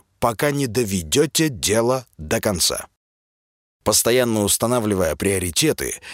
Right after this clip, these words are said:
и концентрируясь на наиболее важных задачах, вы вскоре разовьете в себе привычку высокой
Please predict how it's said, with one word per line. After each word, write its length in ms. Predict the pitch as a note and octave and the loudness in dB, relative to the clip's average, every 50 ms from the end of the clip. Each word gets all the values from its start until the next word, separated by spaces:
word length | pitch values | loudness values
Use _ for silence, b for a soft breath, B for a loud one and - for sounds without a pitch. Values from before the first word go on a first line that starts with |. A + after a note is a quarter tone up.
| B | B
и 100 | - G2 | -4 -2
концентрируясь 840 | - D3+ D3 C#3+ - - D3+ C#3+ E3+ F#3+ F3+ E3+ E3+ D#3+ C#3+ - D3+ | 0 2 2 2 0 0 0 0 0 2 2 4 2 2 2 2 2
на 140 | D3+ D3 | 0 0
наиболее 720 | C#3+ C#3+ C#3+ C#3+ C3 A#2+ G#2+ A2 D3 D#3 C#3+ C#3+ C3+ C3 - - | 0 0 0 0 0 0 0 2 2 4 4 4 4 4 2 -2
важных 600 | F#2+ F2 F2 A2+ C3+ B2+ G#2 - E2 - - - | -6 -2 0 2 2 2 2 -2 -4 -6 -4 -2
задачах, 600 | - G2 F#2+ G#2 D3 F3 E3+ - C#3 A2 - B B B B B | -2 -2 0 2 0 2 2 0 -2 -2 -6 B B B B B
вы 220 | E2 F#2+ D3+ F3 | -4 -2 0 0
вскоре 440 | - - - - - A3 G#3 - G2 | 2 2 0 2 2 2 4 4 2
разовьете 560 | F#2 G#2 G#2 B2 C#3+ C#3+ E3 G#3 G#3 - F#3+ | 2 2 2 2 0 2 2 0 2 2 2
в 40 | - | 2
себе 300 | - - E3 D#3 F3 E3 | 2 0 2 0 0 0
привычку 640 | - - D3 D#3 D3+ C3 F3 G3+ - - - - E3 | 0 -2 -2 0 0 0 0 0 0 0 0 -2 -2
высокой 760 | A#2+ G2 C3+ D#3 - - - F#3+ F#3 - - F3+ F3+ F#3 - | 0 0 2 2 4 4 4 2 0 0 0 0 0 0 -2